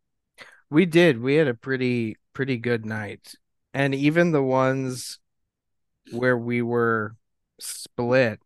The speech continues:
like, weren't, weren't far off. They were, they were tough fights. Um,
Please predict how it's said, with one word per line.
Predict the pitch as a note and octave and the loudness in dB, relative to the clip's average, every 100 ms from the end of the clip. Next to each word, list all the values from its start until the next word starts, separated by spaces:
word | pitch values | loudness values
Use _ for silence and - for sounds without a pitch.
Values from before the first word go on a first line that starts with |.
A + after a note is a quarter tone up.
| _ | _
like, | B2 A#2 G#2+ | -10 -8 -8
weren't, | A2+ A#2 A#2 A2 - - _ _ _ _ _ _ _ _ _ _ _ A2+ A2+ _ _ _ _ | -8 -4 -2 -4 -10 -20 _ _ _ _ _ _ _ _ _ _ _ -20 -20 _ _ _ _
weren't | C3 B2 B2 A#2+ | -16 -6 -4 -4
far | - C3+ A#2 | -2 2 4
off. | A2+ A2 - | 4 2 0
They | A#2 | -4
were, | A2+ G#2+ _ | -4 -6 _
they | - A#2 | -6 -4
were | A#2 | -4
tough | G2+ B2 G#2 | -2 -4 -2
fights. | - A#2+ G2+ - - - - | 0 0 -2 -14 -20 -20 -4
Um, | B2+ C3+ B2 G#2 | 2 2 2 -4